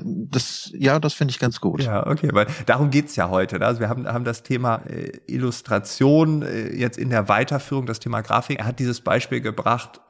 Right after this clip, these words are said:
Speaker 2: mit den Sushi-Stäbchen. Äh, das ist schwer zu erklären, aber mit einer Zeichnung ist das für Menschen, die das erste Mal Sushi-Stäbchen in die Hand nehmen, dann vielleicht ein bisschen einfacher.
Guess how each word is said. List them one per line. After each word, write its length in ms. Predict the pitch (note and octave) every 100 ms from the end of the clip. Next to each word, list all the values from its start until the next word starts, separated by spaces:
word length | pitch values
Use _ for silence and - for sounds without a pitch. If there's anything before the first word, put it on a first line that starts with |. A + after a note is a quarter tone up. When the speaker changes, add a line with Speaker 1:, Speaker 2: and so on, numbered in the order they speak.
| G#2+
Speaker 2:
mit 240 | A2+ A2+
den 120 | G#2+
Sushi-Stäbchen. 1120 | G2+ B2+ C#3+ C3 - - C3 C#3 - C3 C3+
Äh, 260 | B2+ A2 A2
das 220 | - A2+ -
ist 120 | -
schwer 460 | - - A#2+ C3
zu 160 | C#3 -
erklären, 640 | A2+ - B2+ B2+ C3 D3
aber 220 | D3 A2 A2
mit 200 | A#2+ -
einer 200 | G#2 G2+
Zeichnung 960 | - - A#2 B2+ C#3+ - D3 D#3 F3+ -
ist 140 | A#2+
das 100 | A#2
für 140 | - A2+
Menschen, 280 | A#2 B2
die 60 | A2+
das 100 | G#2+
erste 240 | A#2 C3
Mal 120 | B2+ A2+
Sushi-Stäbchen 640 | C3 - A#2 A#2+ - A2
in 100 | -
die 120 | G#2+
Hand 220 | G#2+ A#2+
nehmen, 300 | A#2+ A#2+ A#2+
dann 160 | B2+ A2
vielleicht 640 | A2 - G#2+ G#2 A#2+ -
ein 80 | A2+
bisschen 320 | A2+ - B2+
einfacher. 540 | A2+ G2+ - D#2+ -